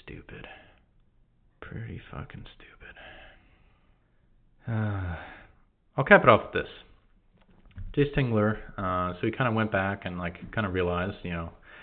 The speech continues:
the error of his ways, as I've said. Uh, it's a learning opportunity.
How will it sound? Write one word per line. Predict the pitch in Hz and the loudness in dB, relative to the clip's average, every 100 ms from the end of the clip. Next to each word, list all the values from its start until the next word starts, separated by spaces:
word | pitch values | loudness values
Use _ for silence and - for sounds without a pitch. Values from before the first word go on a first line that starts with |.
| - - - | -20 -20 -8
the | 98 - | -4 2
error | 98 92 | 4 6
of | 87 87 | 4 2
his | 139 131 | 2 2
ways, | 90 85 87 113 | 2 0 0 -2
as | 78 87 | -4 -6
I've | - | -8
said. | - 90 117 110 - - | -6 -6 -6 -10 -16 -16
Uh, | - 90 87 | -10 -8 -8
it's | - | -2
a | |
learning | 101 135 110 | 4 4 4
opportunity. | - - 85 78 - | 0 -4 -8 -10 -16